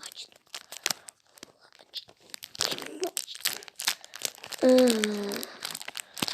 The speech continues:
Aa, çok değişik bir şey çıktı. Böyle bir şey.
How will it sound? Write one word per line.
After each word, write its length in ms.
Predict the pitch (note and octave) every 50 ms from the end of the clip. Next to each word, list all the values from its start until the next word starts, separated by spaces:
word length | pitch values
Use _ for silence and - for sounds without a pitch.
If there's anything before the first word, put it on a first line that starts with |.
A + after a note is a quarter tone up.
| - - - - - G4+ G4 F4+ G4
Aa, 160 | G#4+ - -
çok 280 | - E4+ E4+ - -
değişik 420 | - C4+ B3+ A#3+ - - - - -
bir 40 | -
şey 240 | - - A#3 A3
çıktı. 380 | - - - - - - - - _ _ _ - - - _ _ - - - - - - - - - - - - - - - _ _ - _ _ _ _ _ -
Böyle 280 | C4+ A3+ A3 G#3 G#3
bir 60 | G3+
şey. 340 | - - - - - - -